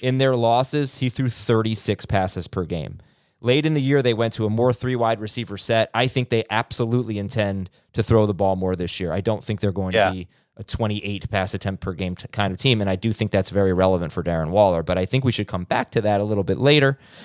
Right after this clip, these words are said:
Speaker 1: uh, when we look at A D P, 'cause we have more questions to answer, more general questions to answer, and bills to pay. We got a commercial break coming up right now. We'll talk about how early Travis Kelce should go. You heard Dave talk about mid-round first. Let's get an actual number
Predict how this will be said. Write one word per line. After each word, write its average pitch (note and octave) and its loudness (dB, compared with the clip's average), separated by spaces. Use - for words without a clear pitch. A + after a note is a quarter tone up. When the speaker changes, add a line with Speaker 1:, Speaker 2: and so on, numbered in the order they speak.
Speaker 1:
uh, G2 0
when A2+ 4
we A2+ 2
look A#2 2
at G#2+ 2
A G#2+ 2
D G2+ -2
P, B2+ 0
'cause G#2+ -6
we G#2 -2
have G2+ 2
more G#2+ -2
questions A2 0
to - -4
answer, G#2+ 0
more G2+ 0
general A2 4
questions A2 2
to - -2
answer, G#2+ -4
and G3 0
bills A3+ 2
to C#3+ 0
pay. B2+ 4
We C3 -8
got C3+ 2
a B2+ -2
commercial C3 -2
break A#2+ 0
coming A2+ -2
up - 0
right A2 4
now. A2 2
We'll A2+ 0
talk F3+ 0
about D3+ 2
how D3+ 2
early C#3 2
Travis B2 0
Kelce A#2+ -2
should G#2+ -10
go. A#2 0
You A2 -2
heard A2+ -4
Dave A2+ -2
talk A2 -2
about G#2+ -4
mid-round A2+ 2
first. A2 -4
Let's B2 -4
get A#2+ 2
an G#2+ -6
actual A2+ -4
number A2+ 0